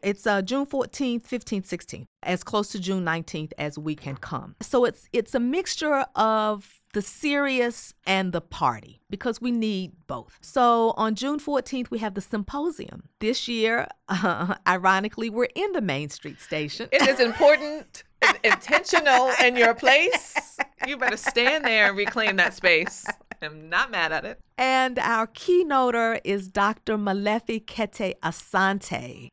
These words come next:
Speaker 1: He is the founder and president of the Malefi Kete Asante Institute,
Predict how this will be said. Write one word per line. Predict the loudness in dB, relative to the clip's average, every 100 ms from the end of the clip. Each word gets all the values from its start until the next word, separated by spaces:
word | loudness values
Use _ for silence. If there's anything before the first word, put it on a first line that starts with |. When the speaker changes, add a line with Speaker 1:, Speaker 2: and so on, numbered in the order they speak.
| _
Speaker 1:
He | -10 -2 0 0 0 0
is | 0 -2
the | -4 -6
founder | _ -2 0 2 0 -2 -2
and | -4 -6
president | -4 -2 -2 -4 -4 -4
of | -4
the | -4
Malefi | -2 -2 -2 -6 -10
Kete | -10 -10 -6 -6
Asante | -4 -2 -4 -4 -4 -4 -6 -4
Institute, | -2 -2 -6 -6 -2 -2